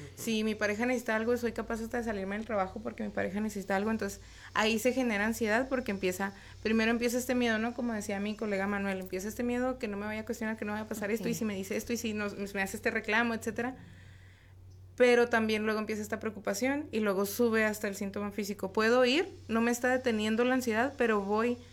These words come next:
Speaker 1: con mi pareja y voy ya sea llorando, o voy con el corazón bien acelerado, o voy temblando, o muy constantemente puedo estar teniendo la ansiedad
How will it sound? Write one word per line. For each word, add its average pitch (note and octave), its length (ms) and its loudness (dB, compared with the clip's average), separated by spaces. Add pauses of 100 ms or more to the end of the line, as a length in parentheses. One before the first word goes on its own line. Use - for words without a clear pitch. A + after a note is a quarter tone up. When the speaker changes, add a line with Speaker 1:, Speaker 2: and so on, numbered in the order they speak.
(200)
Speaker 1:
con B3 160 4
mi B3 80 4
pareja B3+ 480 2
y G#3+ 140 -2
voy G#3 500 0
ya G#3 240 0
sea G#3 200 -2
llorando, C#4 640 4
o G#3+ 140 2
voy G3+ 200 2
con A3 180 -2
el A#3 120 0
corazón G3 400 -2
bien G#3 160 0
acelerado, G#3+ 680 2
o G#3+ 100 0
voy G3 180 0
temblando, A3+ 680 2 (420)
o G3 460 0
muy A3+ 220 2
constantemente A#3 1040 0 (120)
puedo G#3+ 160 -2
estar A3 240 -2
teniendo A3 360 -2
la A#3 100 2
ansiedad A3 520 2